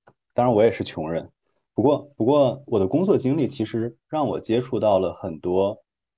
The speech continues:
所谓的富家子弟，就是像新泽西州立大学这样，在美国都算排名很靠前的学校，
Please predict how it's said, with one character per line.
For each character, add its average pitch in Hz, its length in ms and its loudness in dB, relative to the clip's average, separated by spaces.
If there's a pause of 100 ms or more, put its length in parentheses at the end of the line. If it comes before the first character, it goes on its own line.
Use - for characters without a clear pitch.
所 - 240 -4
谓 98 200 2
的 82 180 -2
富 - 220 -4
家 87 220 -2
子 80 160 -14
弟， - 260 -12 (580)
就 - 80 -12
是 92 320 -4
像 107 220 -6
新 131 180 -4
泽 113 80 0
西 107 240 -6
州 113 160 -2
立 110 80 -2
大 - 220 -6
学 - 160 -12
这 95 100 -8
样， 87 240 -6 (320)
在 127 140 -2
美 87 220 -4
国 82 200 -4
都 92 140 -4
算 95 180 -6
排 87 200 -10
名 98 180 -6
很 98 100 -8
靠 107 240 -4
前 71 300 -12
的 95 160 -4
学 - 220 -12
校， 87 360 -4